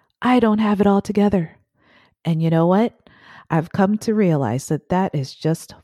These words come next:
fine with me. And in addition, you know what I no longer do?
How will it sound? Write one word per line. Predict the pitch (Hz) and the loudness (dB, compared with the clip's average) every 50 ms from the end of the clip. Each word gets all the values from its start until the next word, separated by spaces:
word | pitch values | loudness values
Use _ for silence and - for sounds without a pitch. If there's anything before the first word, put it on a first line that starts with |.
| _ _ | _ _
fine | - 139 135 139 143 143 147 151 147 147 - | -4 -2 0 0 -2 -2 -4 -4 -6 -8 -6
with | - 156 147 143 - | -4 -4 -4 -4 -4
me. | 147 143 139 123 107 113 120 123 _ _ _ - - - - - _ - | -6 -8 -6 -6 -8 -10 -12 -16 _ _ _ -20 -20 -20 -20 -18 _ -4
And | 165 160 151 151 160 175 - | -2 -2 -2 -2 -4 -6 -6
in | 156 156 | -6 -4
addition, | 147 143 143 139 139 - - 180 185 196 196 | -4 -4 -4 -4 -4 -6 -6 -6 -4 -4 -4
you | 180 151 156 | -2 -2 -2
know | 147 147 143 | 0 0 0
what | 143 139 139 | 0 0 -2
I | 135 135 | -2 -4
no | 139 139 135 135 | -4 -4 -4 -4
longer | 135 135 131 135 139 139 131 131 | -2 -2 -4 -4 -4 -4 -4 -4
do? | 131 131 131 139 160 190 208 | -2 -2 -2 -2 -2 -4 -6